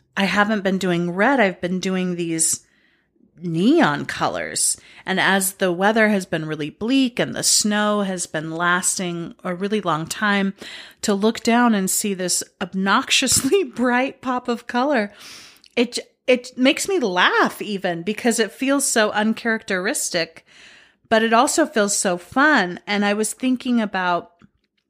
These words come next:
this is something that brings me such easy joy. It's, like, the easiest joy.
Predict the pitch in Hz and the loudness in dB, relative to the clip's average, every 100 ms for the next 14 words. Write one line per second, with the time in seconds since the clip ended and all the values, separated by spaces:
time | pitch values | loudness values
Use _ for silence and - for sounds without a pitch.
0 | _ _ _ _ _ _ - _ _ - | _ _ _ _ _ _ -20 _ _ 2
1 | 208 240 - - _ - 240 - 262 269 | 4 4 2 -6 _ 0 2 4 4 4
2 | 226 - - 220 220 - 202 - 208 202 | 2 0 0 2 2 0 -2 0 0 0
3 | - 220 214 202 196 160 180 165 139 - | -2 -4 -4 -2 -2 -2 -2 0 -2 -4
4 | 175 - 196 - - 208 220 220 196 175 | -6 -4 -4 -4 -10 -2 0 0 0 -4
5 | 170 - - 185 175 87 | -4 -4 -4 -2 -2 -4